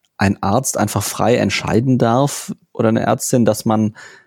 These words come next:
die Maske nicht tragen muss? Weil das ist ja, da geht's ja nicht um die eigene Gesundheit, da geht's ja auch um die Gesundheit jedes anderen eigentlich. Wurde da in der Reportage was zu gesagt, ob das überhaupt so geht? Weil, äh,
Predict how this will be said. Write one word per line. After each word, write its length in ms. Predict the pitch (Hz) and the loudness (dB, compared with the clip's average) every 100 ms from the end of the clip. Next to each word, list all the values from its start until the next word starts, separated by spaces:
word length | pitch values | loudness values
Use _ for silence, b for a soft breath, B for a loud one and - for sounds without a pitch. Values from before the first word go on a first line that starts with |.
| B _ _ - | B _ _ -4
die 120 | 147 | -2
Maske 380 | 78 - - 120 | 0 -2 -2 0
nicht 240 | 131 - | 0 -2
tragen 380 | - - 131 143 | -2 0 2 2
muss? 180 | 147 - | 2 2
Weil 80 | |
das 160 | 107 104 | 0 0
ist 160 | 120 - | -2 0
ja, 300 | 107 110 113 | 2 0 -2
da 480 | - - 156 - 113 | -6 -10 -8 -2 0
geht's 200 | 110 117 | 0 2
ja 60 | 120 | 0
nicht 160 | 113 | 0
um 60 | 110 | 2
die 100 | 101 | 2
eigene 240 | - 175 | 2 2
Gesundheit, 400 | 98 92 92 98 | 2 2 0 0
da 60 | 101 | -2
geht's 240 | 98 104 | -4 -4
ja 100 | - | -4
auch 140 | 98 104 | -4 -4
um 100 | 104 | -2
die 80 | 101 | 0
Gesundheit 540 | 101 110 - 107 110 b b b b b - | 2 0 0 -2 -2 b b b b b 0
jedes 220 | 110 101 | 0 2
anderen 440 | - 185 151 104 | 2 4 4 2
eigentlich. 640 | 92 87 101 104 117 143 - b b b b _ _ - | 0 0 0 0 0 0 -4 b b b b _ _ -10
Wurde 300 | 123 117 127 | -2 2 4
da 100 | 107 | 4
in 60 | 107 | 2
der 80 | |
Reportage 420 | 104 104 101 98 104 | 2 0 0 0 0
was 160 | 90 | 0
zu 140 | - 104 | -2 -2
gesagt, 480 | 90 76 151 - | 0 0 0 -2
ob 140 | - 220 | -6 -2
das 180 | 101 - | -4 -2
überhaupt 460 | 113 92 107 - | -2 -2 -2 -4
so 180 | - 98 | -2 -2
geht? 460 | 95 95 120 165 - | 0 2 2 0 -2
Weil, 760 | 101 104 101 98 107 104 | 2 2 2 0 0 -2
äh, 20 | 95 | -4